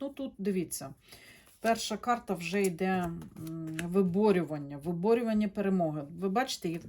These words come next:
людина, яка переможець, людина, яка виборювала собі це місце. Тут не прийде людина, і людина прийде, ну, скажімо так, на руках інших. Тобто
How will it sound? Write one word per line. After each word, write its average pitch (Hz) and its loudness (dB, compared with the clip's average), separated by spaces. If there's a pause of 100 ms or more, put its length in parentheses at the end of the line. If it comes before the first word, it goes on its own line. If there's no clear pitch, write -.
людина, 202 2 (540)
яка 214 4
переможець, 214 4
людина, 220 2
яка 214 2
виборювала 185 6
собі 156 -4
це 160 -2
місце. 147 -2
Тут 262 -8
не 262 2
прийде 247 0
людина, 190 0 (300)
і 269 8
людина 240 6
прийде, 269 6
ну, 247 0
скажімо 240 2
так, 269 0
на 220 2
руках 208 0
інших. - 0 (600)
Тобто 247 6